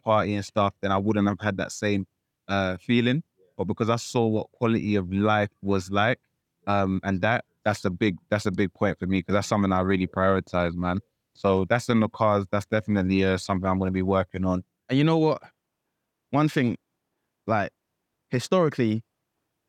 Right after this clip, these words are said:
Speaker 2: melanated skin, we're not supposed to be in cold weather, bro. Like, we're actually not supposed to be in cold weather. Like, our skin is designed for this kind of weather. So it's good for you to actually be in a hot place. That's where we're designed to be. So, um,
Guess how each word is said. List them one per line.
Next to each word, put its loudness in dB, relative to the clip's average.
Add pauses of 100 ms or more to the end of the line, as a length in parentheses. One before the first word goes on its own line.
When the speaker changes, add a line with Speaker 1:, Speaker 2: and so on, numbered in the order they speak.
(640)
Speaker 2:
melanated 2
skin, 0
we're 2
not 0
supposed -2
to -2
be 2
in 0
cold -2
weather, 0
bro. -6
Like, -4 (300)
we're 2
actually 0
not 2
supposed -2
to -4
be 0
in 0
cold 0
weather. 0
Like, -2 (120)
our 0
skin 0
is -2
designed 0
for 0
this 0
kind -2
of -2
weather. -2 (380)
So 0 (400)
it's -8
good 0
for 0
you 2
to -4
actually 0
be 0 (340)
in 2
a 2
hot -4
place. 0
That's -2
where 2
we're 0
designed 0
to -4
be. 0
So, -4 (540)
um, -2